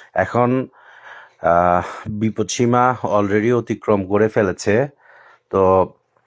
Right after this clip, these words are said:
আপনারা স-, মানে একটাই অনুরোধ করছি সবাইকে, যারা বিদেশে আছেন আপনারা দেশে, আহ, আপনাদের আত্মীয় স্বজনকে এখনই সাবধান করুন। মুহুরী প্রজেক্টের, আহ, বাঁধের অবস্থা খুব খারাপ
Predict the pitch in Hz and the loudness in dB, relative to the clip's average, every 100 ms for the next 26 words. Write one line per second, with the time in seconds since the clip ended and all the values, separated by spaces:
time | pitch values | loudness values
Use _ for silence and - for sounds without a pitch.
0 | _ _ _ _ - - - - 110 123 | _ _ _ _ -16 -8 -6 -2 2 4
1 | 139 143 - _ _ _ - - - 98 | 4 4 0 _ _ _ -18 -16 -8 -2
2 | 98 101 101 104 98 90 - 104 - 139 | 0 2 2 0 -2 -6 -16 -8 2 6
3 | 147 139 139 147 143 - - 135 139 127 | 6 6 4 2 0 0 -4 0 2 2
4 | 127 135 127 120 120 120 117 110 127 123 | 2 0 2 4 4 0 -4 0 2 2
5 | 135 123 104 101 104 113 107 101 - 123 | 0 0 0 2 4 2 0 -4 0 2
6 | 127 123 104 98 95 95 95 95 95 101 | 4 2 2 2 4 4 4 4 2 0
7 | 95 101 113 107 110 101 110 120 120 123 | 0 2 0 0 -6 -6 -4 -4 -2 0
8 | 113 92 120 123 120 107 117 117 127 135 | 2 2 0 0 -2 -2 -2 0 2 4
9 | 147 160 - - - - - _ 98 110 | 4 0 -10 -20 -20 -20 -20 _ 2 4
10 | 123 127 120 110 117 - 127 131 131 135 | 4 4 2 2 0 2 4 6 6 4
11 | 123 - 110 101 95 92 101 104 113 110 | 0 -4 0 4 4 4 2 2 2 2
12 | 110 - 123 117 135 135 - 131 131 135 | -2 -2 -2 0 -6 -6 -2 2 4 4